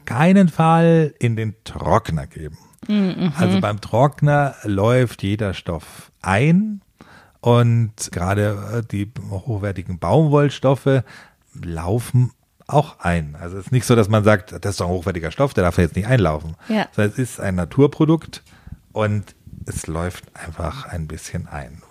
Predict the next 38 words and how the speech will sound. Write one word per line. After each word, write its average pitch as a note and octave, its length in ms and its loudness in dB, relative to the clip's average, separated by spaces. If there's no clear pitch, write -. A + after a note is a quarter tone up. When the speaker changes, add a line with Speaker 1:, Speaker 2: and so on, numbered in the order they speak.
Speaker 1:
Und F#2+ 260 -6
wenn F#2 100 -2
man F#2+ 100 0
es - 80 -8
in D#2+ 120 -10
den - 60 -18
Trockner D3+ 480 2
gibt, D3 340 -4
dann G2+ 160 2
läuft's F#2+ 460 2
nicht F#2+ 220 -2
nur F2+ 100 -2
ein E2 220 -6
bisschen A#2+ 520 2
ein, G#2+ 260 -2
sondern G2 220 2
ein F2 200 -4
bisschen G#2 460 0
mehr E2 380 4
ein. D#2 280 2
Speaker 2:
<laughs> - 400 -12
Speaker 1:
Und A2 480 2
auch G2+ 240 2
irgendwie G#2+ 300 0
mal, F#2+ 240 0
„Ah, A#2+ 120 6
ich C3+ 160 0
hab's - 160 -2
ja D#3 80 4
nur D3 160 0
kurz - 320 0
angetrocknet.“ F3 1400 0
Das, A#2 140 -2
auch A#2+ 280 4
das G2 300 0
ist - 480 -8
nicht - 300 -6
gut. - 360 -2